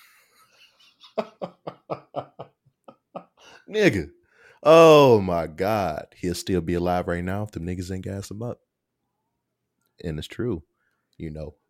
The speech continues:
do not be gassed up. That is the main message that we telling y'all. If you listening to this and you got people that's tripping, listen, do not be gassed up to think that you are above what's going on right now. This affects all of us. Take care of yourself.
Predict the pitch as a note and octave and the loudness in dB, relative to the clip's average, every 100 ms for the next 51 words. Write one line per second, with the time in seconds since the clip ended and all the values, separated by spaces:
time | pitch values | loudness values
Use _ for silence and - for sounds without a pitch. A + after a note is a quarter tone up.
0 | _ G#2+ F#2+ G#2 C3+ - A#2+ G2+ A2+ A#2 | _ -6 -4 -2 -2 -2 -4 0 2 2
1 | A2 - A#2 G#2 - _ _ _ _ _ | 0 -2 0 0 -2 _ _ _ _ _
2 | _ F2+ G2 B2 A2+ A#2 A2 A2 A2+ G#2+ | _ 0 2 2 0 -4 -2 -2 -2 0
3 | A2 G#2 F#2 F#2+ F#2+ - G#2 G2+ F2+ E2+ | 0 0 -2 -2 -2 0 0 0 -4 -4
4 | - G2 A2 B2+ C#3 C3 C3 C3+ C3+ - | -6 -2 0 0 -4 -6 -2 0 0 -4
5 | - _ _ _ _ - G2+ F#2 A2 A#2 | -12 _ _ _ _ -10 -8 0 0 0
6 | - B2+ A2 G2+ - - C3 C3+ C3+ _ | -4 -10 -8 -10 -4 -2 -2 -4 -6 _
7 | _ _ _ _ _ - A2+ A2 F2+ E2 | _ _ _ _ _ 0 0 2 -4 -12
8 | - F2+ A#2 C3+ B2+ C3 - A2+ A2 G#2+ | -14 -4 -2 0 0 -2 -4 -6 -2 0
9 | A2 A#2 - - G#2 - - - G#2+ G2+ | 2 0 -2 0 0 0 -20 -6 -6 -4
10 | F#2+ - G#2 G2 F#2 E2 F#2+ F#2+ E2+ D#2+ | -6 -2 0 0 0 -2 -2 -2 -4 -6
11 | F2+ F2+ F2 F#2+ F2+ E2+ E2+ E2 D#2 - | -4 -4 -2 -4 -4 -4 -6 -8 -10 -10
12 | F#2 - - F#2 - - F2+ F#2 E2+ E2 | -6 -8 0 0 0 -2 0 2 -2 -6
13 | - - G2+ E2+ A#2 A#2 G#2+ D2+ - - | -12 -12 -12 -12 -10 -8 -8 -10 -14 -14
14 | D#2 _ | -14 _